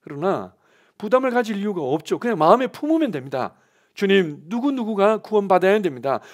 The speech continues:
구원받는 것 외에는 그에게는 참된 소망이 없습니다. 하나님의 말씀이 들어가는 것 외에는 참된 소망이 없습니다. 누구도 구원받아야 됩니다." 이렇게 마음의 소원을 품고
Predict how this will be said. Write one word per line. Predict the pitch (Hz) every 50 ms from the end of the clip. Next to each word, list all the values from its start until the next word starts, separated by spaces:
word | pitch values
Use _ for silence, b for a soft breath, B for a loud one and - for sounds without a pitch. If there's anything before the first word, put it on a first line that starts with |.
| B B B
구원받는 | _ - 196 220 247 262 262 233 240 247 247 262 254
것 | 262 262
외에는 | 247 233 247 262 262 262
그에게는 | 214 254 254 247 247 240 233
참된 | - - 240 220 208 226
소망이 | 202 - - 190 208 220 233 240 220
없습니다. | 185 170 165 - 214 185 151 131 147 135 110 B B B B B -
하나님의 | - 247 262 269 262 254 247 247
말씀이 | 233 170 165 190 214 208 - 254 269 262
들어가는 | - - 208 233 208 220 214 220 226
것 | 220
외에는 | 208 185 185 196 196 196 190
참된 | 196 - 208 190 190 196
소망이 | 185 - - 170 180 185 208 220 233 226
없습니다. | 196 - - - 165 156 151 151 139 b b b b b b b b b b b
누구도 | - 151 139 135 127
구원받아야 | - - 143 135 135 135 139 143 170 156
됩니다." | 123 120 107 107 101 120
이렇게 | 139 175 190 - 190
마음의 | 180 151 147 160 180 202 202 202 185
소원을 | - - - 214 226 240 240 233
품고 | 220 226 202 190 - 190 196 196 202 202